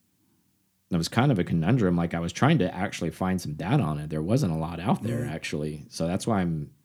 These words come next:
Speaker 1: you know, it's not about lack of research.
Speaker 2: Well, even
Speaker 1: It's
Speaker 2: if they only
Speaker 1: more
Speaker 2: have
Speaker 1: of
Speaker 2: two,
Speaker 1: kinda
Speaker 2: I mean, if they only have two cars, they only have two cars. But I, I, I feel that
Speaker 1: So
Speaker 2: it's
Speaker 1: then it almost, like, it depends on how good they do
Speaker 2: I
Speaker 1: at,
Speaker 2: feel that it'd be
Speaker 1: <laughs> like, on, at the W E C. Like, if they
Speaker 2: I mean,
Speaker 1: win,
Speaker 2: maybe.
Speaker 1: like, does it, do you even, like,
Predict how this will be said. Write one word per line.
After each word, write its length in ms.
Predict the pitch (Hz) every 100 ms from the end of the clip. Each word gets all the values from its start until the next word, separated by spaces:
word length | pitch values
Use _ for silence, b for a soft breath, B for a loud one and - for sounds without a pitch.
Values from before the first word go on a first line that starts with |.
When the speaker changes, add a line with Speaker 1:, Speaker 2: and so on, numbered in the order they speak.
| _ _
Speaker 1:
you 100 | -
know, 100 | 78
it's 160 | 80 -
not 160 | 104 92
about 340 | 87 90 76
lack 220 | 85 95
of 100 | 67
research. 400 | 90 123 67 73
Speaker 2:
Well, 80 | 143
even 80 | 175
Speaker 1:
It's 80 | 143
Speaker 2:
if 40 |
they 40 | 143
only 100 | 127
Speaker 1:
more 60 |
Speaker 2:
have 80 | -
Speaker 1:
of 40 | 175
Speaker 2:
two, 120 | 151
Speaker 1:
kinda 120 | 117 -
Speaker 2:
I 40 |
mean, 160 | 139 139
if 60 |
they 100 | 127
only 140 | 139 139
have 140 | 113
two 140 | 123
cars, 280 | 113 110 117
they 60 | 101
only 120 | 101
have 120 | 101
two 120 | -
cars. 280 | 82 95 76 -
But 100 | -
I, 180 | - 85 95 95 92 _ -
I, 60 |
I 80 | 101 98 - _ _ _ _ _ _ _ _ _ _
feel 220 | - 135
that 180 | 127 113
Speaker 1:
So 140 | 120
Speaker 2:
it's 60 | 123
Speaker 1:
then 180 | 127 151
it 80 | 123
almost, 420 | 120 139 131 131
like, 160 | 101
it 80 | 101
depends 420 | 104 - 117 113
on 220 | 104 98 90
how 320 | - - 98
good 200 | 92 95
they 160 | 92 87
do 480 | 85 101 127 - -
Speaker 2:
I 60 | -
Speaker 1:
at, 80 | 139
Speaker 2:
feel 120 | 160
that 160 | 156 147
it'd 140 | 127
be 220 | 180 -
Speaker 1:
<laughs> 60 | 254
like, 220 | 165 151
on, 260 | 143 143 151
at 320 | 160 - 120
the 80 | 127
W 300 | 117 127 131
E 60 | 123
C. 240 | 123 156
Like, 240 | 190 110 123
if 100 | -
they 100 | 127
Speaker 2:
I 20 |
mean, 100 | 98 101
Speaker 1:
win, 260 | 113 143
Speaker 2:
maybe. 460 | 127 131 117 135 -
Speaker 1:
like, 240 | 113 104
does 200 | 87 113
it, 200 | 110 113
do 100 | 107
you 140 | 127 127
even, 260 | 127 113 104
like, 180 | 98